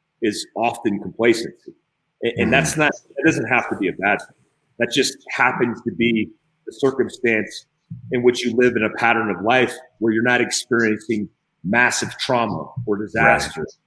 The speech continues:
Speaker 2: Right.
Speaker 1: Um, and, and, you know, if you live in a third world country, that it's the opposite because you're conditioned to catastrophe. And so you're desensitized to it. So there has to be a balance. And I think striking the balance is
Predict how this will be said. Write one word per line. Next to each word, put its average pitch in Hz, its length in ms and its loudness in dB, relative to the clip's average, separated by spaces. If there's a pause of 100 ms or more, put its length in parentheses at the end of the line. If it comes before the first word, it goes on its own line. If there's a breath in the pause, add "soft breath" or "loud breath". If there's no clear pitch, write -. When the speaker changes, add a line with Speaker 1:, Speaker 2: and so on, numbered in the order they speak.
(420)
Speaker 2:
Right. 117 100 2
Speaker 1:
Um, 107 380 0
and, 123 240 2
and, 131 160 4
you 131 60 6
know, 117 140 6
if 110 100 0
you 139 100 4
live 135 120 8
in 123 80 4
a - 80 0
third 123 120 2
world 113 260 2
country, 127 420 2 (240)
that 131 200 2 (500)
it's - 180 0
the 139 80 2
opposite 127 480 2 (100)
because - 220 -10
you're 120 140 -4
conditioned 117 600 0 (460)
to 120 80 0
catastrophe. 110 840 0 (280)
And 113 100 -4
so 117 220 4 (160)
you're 117 180 2
desensitized 110 880 -2
to 78 140 -2
it. - 40 -10 (400)
So 127 180 0
there 123 140 4
has 127 320 0
to 123 100 0
be 113 140 2
a 92 60 0
balance. 117 500 0
And 110 100 -2
I 98 40 -2
think 107 240 -2
striking 117 420 -2
the 98 60 -2
balance 104 400 -2
is 95 100 -14